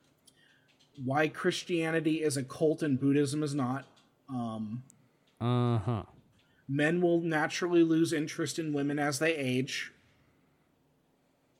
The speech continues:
Speaker 1: He seems super concerned with Bed Bath and Beyond stock. We had mentioned that before,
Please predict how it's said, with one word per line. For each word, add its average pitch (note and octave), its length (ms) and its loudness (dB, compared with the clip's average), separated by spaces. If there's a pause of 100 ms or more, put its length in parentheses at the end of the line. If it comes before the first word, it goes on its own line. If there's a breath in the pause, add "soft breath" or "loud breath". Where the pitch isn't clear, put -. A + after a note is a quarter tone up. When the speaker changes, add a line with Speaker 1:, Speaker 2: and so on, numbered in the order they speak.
(140)
Speaker 1:
He F3+ 220 -8
seems C4 440 6
super A3+ 540 4
concerned E3+ 540 -2
with D#3 180 -2
Bed D3 260 2
Bath C#3+ 280 0
and C#3 100 -2
Beyond B2+ 400 0
stock. E3 320 -2
We D#3 140 2
had C3+ 80 2
mentioned D3 400 -2
that D3 180 -2
before, C3 580 -2